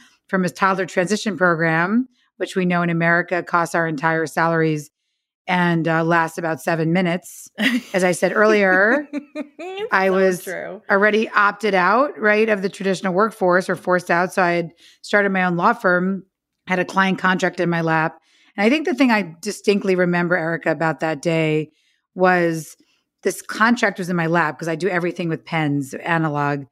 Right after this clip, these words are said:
Speaker 1: And it, as I would hit the stop sign, 'cause I was re-, late to pick up Zach, this pen would sort of sneak up and sort of stab me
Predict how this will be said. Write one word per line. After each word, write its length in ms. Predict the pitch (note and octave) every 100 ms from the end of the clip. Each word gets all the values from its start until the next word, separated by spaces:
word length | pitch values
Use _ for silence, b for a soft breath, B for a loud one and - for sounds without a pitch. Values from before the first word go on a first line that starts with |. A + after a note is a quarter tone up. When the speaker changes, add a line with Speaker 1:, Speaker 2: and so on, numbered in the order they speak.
| _ _ _ _ _
Speaker 1:
And 180 | G3 F#3+
it, 240 | - E3 - _
as 140 | G3+ A#3
I 60 |
would 100 | A3+
hit 180 | F#3 G#3+
the 60 | G#3
stop 320 | - F#3+ G3
sign, 420 | - F#3 E3+ E3
'cause 100 | D#3+ F3
I 40 |
was 120 | D#3
re-, 140 | E3 -
late 220 | F#3 F3
to 80 | F#3+
pick 200 | F#3 F3+
up 140 | D3
Zach, 320 | E3 E3 D#3 _ _ _ _
this 140 | G3 -
pen 220 | - A3+
would 100 | G3 -
sort 140 | F#3
of 140 | D#3+ C#4
sneak 480 | - - G3 F#3+ F#3
up 200 | F3+ F3+
and 200 | F3 D3+
sort 120 | F3+
of 80 | D#3
stab 380 | - F3 E3 D#3+
me 440 | D#3+ D#3 D3+ D3+